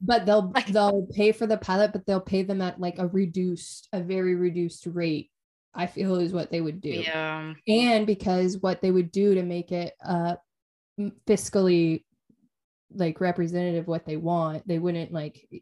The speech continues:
Speaker 1: they're not gonna pay them the same, and they're also gonna make them, like I said, have multiple flights that they are overseeing,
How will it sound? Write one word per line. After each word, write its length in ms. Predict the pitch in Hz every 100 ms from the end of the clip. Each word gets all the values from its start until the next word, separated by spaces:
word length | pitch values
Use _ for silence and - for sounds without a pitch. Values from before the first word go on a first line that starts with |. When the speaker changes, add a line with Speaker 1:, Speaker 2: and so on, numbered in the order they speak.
| -
Speaker 1:
they're 120 | -
not 140 | 190 202
gonna 120 | 175
pay 180 | - 185
them 100 | 190
the 80 | 220
same, 300 | 254 240 226
and 120 | 185
they're 120 | 180
also 220 | 180 196
gonna 140 | 202 190
make 220 | 175 170
them, 200 | 175 175
like 180 | 175 170
I 40 |
said, 260 | - 180 175 - - _ -
have 360 | 185 170 175
multiple 540 | 180 175 175 180 165 160
flights 460 | - 156 - -
that 180 | - 160
they 300 | 170 160 156
are 400 | - 160 156 143
overseeing, 640 | 175 - 156 170 156 -